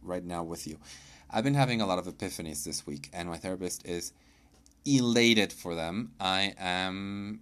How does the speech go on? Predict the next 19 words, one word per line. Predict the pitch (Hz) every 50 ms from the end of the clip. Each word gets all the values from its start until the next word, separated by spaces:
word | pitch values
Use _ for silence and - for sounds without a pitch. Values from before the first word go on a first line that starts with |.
| - - -
I | 135
mean, | 139 139 139
I | 139
should | 139 - 175 170 160
be | 143 135
elated. | 120 107 101 104 104 104 104 101 - -
I | - 98 98
am | 98 98 95 95 95 92 - - - _ _ -
frustrated | - 107 107 - - 107 98 95 98 98 95 92 - - -
and, | 87 90 90 90 90 90 87 - _ _ _ _ - - - - - - - - _ _ - - - - _ _ _ _ _ _ _ _ _ _ _ _ _ -
uh, | - 135 139 135 127 135 127 123 127 127 123 123 123 120 120 120 110 107 101 90 85 82 - - - - - - - - - - - - - - _ _ _ _ _ _ _ _ _ _ _ _ _ _ _ -
for | - 123 120 113
starters, | - 120 107 87 73 71 - - - - - - _ _ _ _ _ _ _ _ _ _ _ _ _ _ _ _ _ _ _ _ _ _ _ _ _ _ _ -
I | 117
was | 123 123
in | 131 131
the | 127 113
shower | - 139 131 120 101 87 85 85 95 110 - - - -
and, | 101 101 101 98 98 95 95 95 92 92 92 90 90 90 87 87 85 85 82